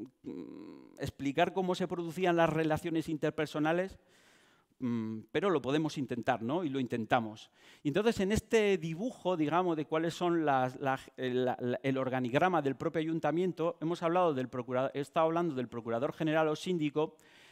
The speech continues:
y me gustaría mencionar esta frase que me parece muy expresiva de Charo Porres. Estamos hablando del procurador síndico en, en época moderna, ¿eh? Entiéndase, desde el siglo dieciséis hacia nosotros,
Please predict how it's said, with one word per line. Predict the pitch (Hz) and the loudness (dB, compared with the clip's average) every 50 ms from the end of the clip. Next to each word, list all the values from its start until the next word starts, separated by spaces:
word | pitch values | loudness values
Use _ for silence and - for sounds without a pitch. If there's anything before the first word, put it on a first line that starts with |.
| - - | -14 -4
y | - 147 | -2 0
me | 151 151 | 2 2
gustaría | 156 165 151 - 156 147 156 180 208 226 240 233 220 - - - - - - | 0 0 0 0 0 2 4 4 4 6 6 4 4 2 -2 -8 -20 -10 -4
mencionar | 143 156 160 156 - 170 160 170 180 190 | 0 0 0 0 0 0 0 2 2 2
esta | 180 - - 170 151 | 0 2 2 2 2
frase | - 170 175 170 - 180 | 4 2 2 2 2 -2
que | 156 143 | -2 0
me | 139 127 | -2 0
parece | 123 127 139 160 - 175 156 | 2 2 2 2 0 0 0
muy | 147 151 160 165 160 | 2 2 4 4 2
expresiva | 156 - - 147 139 135 - - 156 135 120 120 131 - _ _ _ _ _ - - _ _ - | 0 -2 -6 -6 -4 -4 -2 0 2 2 2 0 0 -6 _ _ _ _ _ -20 -20 _ _ -8
de | - 127 135 135 | -2 0 0 0
Charo | - 156 165 160 160 127 - | 2 2 2 4 2 0 2
Porres. | 127 120 107 104 104 104 - - - _ _ _ _ _ - | 0 0 0 0 -6 -10 -12 -16 -20 _ _ _ _ _ -12
Estamos | - - 170 185 208 - | -4 0 0 0 2 2
hablando | 208 190 180 180 190 190 190 202 208 214 - - | 2 4 4 4 2 2 2 0 0 -2 -4 -8
del | - 135 143 135 135 127 | -8 -2 -2 0 0 0
procurador | - 139 131 - 139 139 139 160 180 | -4 -6 -4 -2 -2 0 0 0 -2
síndico | 170 - 196 190 185 185 185 170 196 190 175 | -4 -4 -4 -2 -2 -2 -2 0 2 2 4
en, | 156 143 139 139 - | 4 2 2 0 0
en | 139 135 135 | -2 0 0
época | 147 143 156 156 147 147 | 0 2 0 2 4 4
moderna, | 139 127 120 113 117 120 107 101 95 98 - - | 4 4 2 2 0 0 -2 -4 -8 -8 -6 -2
¿eh? | 147 | -2
Entiéndase, | 175 165 127 - 151 156 151 147 - 165 160 180 190 | 0 0 0 -2 0 0 0 0 0 -2 -2 -2 -4
desde | 143 123 123 117 | -6 -6 -4 -4
el | 123 117 | -4 -4
siglo | - 151 143 165 | -4 -4 -2 -2
dieciséis | 160 156 151 - 156 147 180 175 196 226 - - _ _ _ _ _ _ _ _ _ _ _ _ - | -2 -2 -2 -4 -4 -2 0 0 0 -2 -6 -16 _ _ _ _ _ _ _ _ _ _ _ _ -8
hacia | - 110 - 135 117 | -8 -6 -4 -2 -4
nosotros, | 113 113 110 - - 110 - - 107 - - | -4 -4 -2 -2 -4 -4 -4 -16 -20 -20 -18